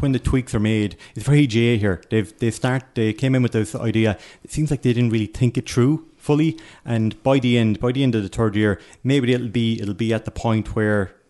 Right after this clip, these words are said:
you know, it'll, it'll be, like, a really good season next year, and everyone, like, "Yeah, you know, it was pretty good." So w-, they'll probably end up hanging on to it.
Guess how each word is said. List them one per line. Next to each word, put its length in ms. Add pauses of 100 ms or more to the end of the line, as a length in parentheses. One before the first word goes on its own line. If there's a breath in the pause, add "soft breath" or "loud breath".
(260)
you 60
know, 60
it'll, 260
it'll 320
be, 160
like, 160
a 60
really 220
good 180
season 300
next 260
year, 160
and 160
everyone, 280
like, 200 (560 soft breath)
"Yeah, 360
you 80
know, 80
it 40
was 100
pretty 220
good." 260 (300)
So 260
w-, 280
they'll 120
probably 260
end 120
up 100
hanging 300
on 160
to 120
it. 140